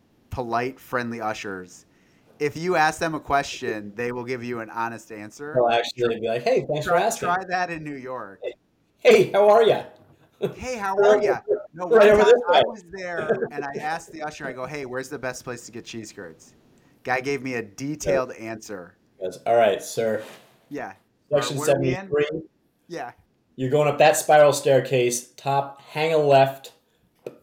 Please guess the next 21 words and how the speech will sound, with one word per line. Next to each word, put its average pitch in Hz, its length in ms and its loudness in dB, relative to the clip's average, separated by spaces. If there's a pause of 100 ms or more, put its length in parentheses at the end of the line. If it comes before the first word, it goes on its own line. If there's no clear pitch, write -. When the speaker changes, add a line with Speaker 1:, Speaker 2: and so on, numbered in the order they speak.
Speaker 2:
That's 113 220 -4
your 107 80 -6
guy. 90 280 -4 (1080)
Speaker 1:
So 135 200 -10
the 127 140 -12
Twins, 160 480 -6
I, 135 360 -4
you 135 140 -6
know, 139 200 -4
that 147 120 -6
was 151 140 -6
awesome. 110 560 -6 (200)
And 117 140 -12
I'm, 120 180 -10
uh, 120 280 -12 (500)
Speaker 2:
How 135 180 4
far 143 140 4
Speaker 1:
I'm 135 60 4
Speaker 2:
can 151 100 2
they 135 140 2
go? 135 140 4